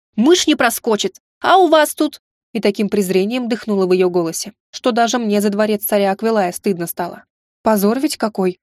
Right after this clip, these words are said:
И правда, чтобы дворец царский и совсем не охранялся. «А вот и есть охрана, Иринушка. Вы это, напраслину-то на наш дворец не наводите», обиделся Кинунгинта. Есть охрана, просто не всегда на виду она. А у государя нашего такая охрана,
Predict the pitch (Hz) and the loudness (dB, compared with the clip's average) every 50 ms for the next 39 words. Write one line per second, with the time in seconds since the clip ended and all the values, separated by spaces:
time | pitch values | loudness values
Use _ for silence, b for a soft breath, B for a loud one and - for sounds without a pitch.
0 | _ _ - 269 262 - - 254 240 220 196 196 196 - - 233 202 220 196 196 | _ _ -2 -2 -2 0 0 2 2 2 2 0 -2 0 0 0 0 0 2 2
1 | 202 196 214 233 - - - - - 226 226 214 - - 208 185 180 _ _ - | 2 2 2 0 -2 -4 -8 -4 -2 -2 -2 -2 -4 -4 -4 -4 -6 _ _ -8
2 | 214 214 - 214 214 - - 214 208 208 208 208 202 - 226 220 202 185 170 170 | -6 -2 -2 -2 -2 -2 -2 0 0 2 0 0 0 -2 -2 -4 -2 -4 -4 -6
3 | - - 247 240 233 _ _ _ _ _ _ _ - 220 208 202 226 233 - 302 | -6 -6 -6 -8 -8 _ _ _ _ _ _ _ -2 0 2 4 2 2 2 2
4 | 311 285 240 220 208 208 208 - 311 311 - - 349 294 220 185 185 202 240 233 | 2 2 4 2 2 2 2 2 0 0 2 0 0 0 0 0 0 0 0 0
5 | 202 165 147 - - - - 180 - _ _ _ _ _ - 233 294 330 285 208 | 0 -2 -2 -6 -8 -8 -10 -14 -16 _ _ _ _ _ -4 0 2 2 4 2
6 | 190 - 185 180 175 - _ _ _ - 269 320 349 339 - 339 294 262 - - | 2 0 0 -2 -2 -4 _ _ _ -4 0 0 0 2 2 0 2 0 0 -2
7 | 277 277 277 262 294 277 285 277 277 277 - - 254 277 277 277 262 - 285 269 | -2 -2 -2 -2 -2 -2 -2 0 0 -2 -2 -2 0 0 0 0 -2 -2 -2 -2
8 | 294 285 294 277 208 196 196 - - 294 - _ _ _ _ - 233 220 226 226 | 0 2 2 2 2 0 -2 -2 -4 -8 -8 _ _ _ _ -6 -4 -2 0 0
9 | 214 233 214 - 226 - - 220 220 220 220 202 208 214 208 202 214 208 208 - | 0 0 -2 -2 -4 -2 -2 -2 0 0 0 0 0 0 0 0 -2 -4 -4 -6
10 | _ _ _ _ _ - 254 294 339 339 277 - - 294 269 - 302 294 285 269 | _ _ _ _ _ -2 2 2 4 4 2 2 0 0 0 2 2 0 0 0
11 | 277 269 - _ _ _ - - 214 214 208 - 262 254 262 - - 240 220 240 | -2 -6 -8 _ _ _ -6 -2 -2 -2 0 0 0 0 0 2 0 0 0 2
12 | 247 262 262 285 254 214 208 202 202 214 233 247 240 _ _ _ _ _ _ _ | 2 2 2 2 2 2 4 2 2 2 0 -2 -4 _ _ _ _ _ _ _
13 | - 208 220 226 254 233 262 254 - 269 208 208 202 214 226 240 254 240 - - | 0 2 2 2 2 2 0 0 0 0 2 2 2 2 2 0 -2 -2 -2 0
14 | 214 220 214 226 208 - - 208 262 320 339 311 240 - - 202 180 170 165 | 0 0 0 0 -2 0 0 0 2 2 2 0 0 -2 -2 -4 -4 -4 -8